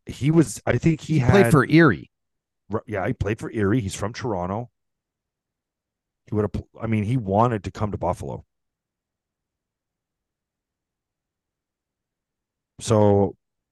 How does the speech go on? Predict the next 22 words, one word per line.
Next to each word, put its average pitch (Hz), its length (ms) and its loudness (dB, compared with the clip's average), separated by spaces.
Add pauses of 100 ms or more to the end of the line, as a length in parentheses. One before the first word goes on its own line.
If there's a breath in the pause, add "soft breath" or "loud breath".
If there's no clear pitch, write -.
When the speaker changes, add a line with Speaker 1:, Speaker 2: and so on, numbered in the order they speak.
Speaker 1:
if 107 120 -14
you 120 100 2
were 139 80 4
to 117 60 -2
say 120 220 -2
to 107 60 -4
him, 98 160 -4
"Hey, 107 140 -8
we're 92 140 -8
gonna 92 140 -8
trade 104 260 -4
you 95 80 -4
to 82 80 -6
Buffalo. 87 400 -4
We're 82 140 -4
gonna 92 140 -8
get, 85 180 -8
like, 76 180 -12
seven 101 460 -2
or 90 120 -4
eight 92 220 -6
pieces, 117 580 -4